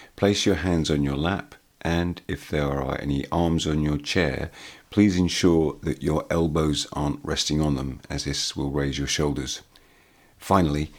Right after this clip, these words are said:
please ensure that your legs are not crossed. You may prefer to do this exercise with your eyes closed, so all you now have to do is listen and carry out the steps as we do them together.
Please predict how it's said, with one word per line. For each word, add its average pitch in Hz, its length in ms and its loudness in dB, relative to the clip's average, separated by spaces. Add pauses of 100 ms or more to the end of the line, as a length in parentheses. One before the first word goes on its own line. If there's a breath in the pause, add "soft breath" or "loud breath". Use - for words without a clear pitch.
(360 loud breath)
please 85 480 0
ensure 82 460 0
that - 140 -8
your 78 160 -2
legs 87 460 0
are - 80 -4
not 65 200 -4
crossed. - 480 -10 (1200 soft breath)
You 90 120 0
may 113 140 4
prefer 101 340 2
to - 120 -6
do 87 160 4
this 80 200 0
exercise 76 640 -2
with 73 140 -2
your 71 160 -2
eyes 73 240 -2
closed, 69 640 -2 (400 loud breath)
so 95 220 4
all 104 260 4
you 95 120 6
now 87 260 4
have 76 240 -4
to - 120 -2
do 73 380 0
is - 160 -8
listen 67 480 -2 (380 loud breath)
and 76 180 -2
carry 78 560 0
out 78 220 -4
the 80 80 -6
steps - 460 -4
as 65 120 -6
we 73 100 0
do 69 160 -2
them 65 160 -2
together. - 460 -8